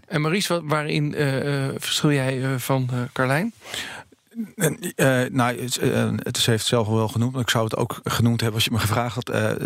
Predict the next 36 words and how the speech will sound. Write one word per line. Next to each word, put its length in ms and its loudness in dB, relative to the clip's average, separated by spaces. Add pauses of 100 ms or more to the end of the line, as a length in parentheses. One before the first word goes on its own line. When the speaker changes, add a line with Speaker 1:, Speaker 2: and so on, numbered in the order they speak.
(400)
Speaker 2:
ze 180 -2
kenmerkt 300 2
ze 100 0
wel 140 2
dat 140 -2
ze 60 -4
wat 160 0
egoïstischer 580 0
is. 200 -4 (440)
Eh, 400 2
en 100 2
dat, 100 0 (160)
eh, 280 -4
brengt 220 2
de 60 -10
kwaliteit 560 2
eigenlijk, 460 0
omdat, 420 0 (120)
eh, 240 0 (720)
als 220 2
we 80 0
samenwerken, 680 2
ze 100 2
dan 160 2
ook 160 0
kijkt 240 0
van, 120 2
"Wat 100 2
betekent 440 0
dat 140 -2
nou 180 2
voor 120 0
ons?" 260 0
Waar 180 2
ik 120 0
dan 200 2